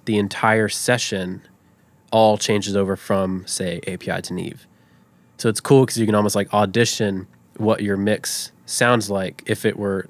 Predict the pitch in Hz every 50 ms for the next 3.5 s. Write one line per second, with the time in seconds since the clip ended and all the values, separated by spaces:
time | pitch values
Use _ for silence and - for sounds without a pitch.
0 | - _ - 110 104 101 98 95 95 95 95 - _ _ _ _ _ _ _ _
1 | _ _ _ - 104 104 104 104 101 - - 101 98 98 92 92 87 87 95 110
2 | - 113 104 104 101 101 110 117 113 95 95 90 - - 92 87 90 90 90 -
3 | - 92 92 - - 95 90 87 87 87